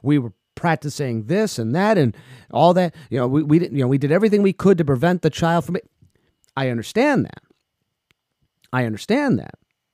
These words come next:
But once you play the game,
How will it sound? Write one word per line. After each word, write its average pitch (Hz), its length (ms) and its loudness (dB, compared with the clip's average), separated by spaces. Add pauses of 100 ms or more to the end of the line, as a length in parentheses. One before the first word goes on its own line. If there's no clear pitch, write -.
(880)
But 117 140 -6
once 165 400 2
you 269 120 8
play 233 380 4
the 170 140 4
game, 165 600 2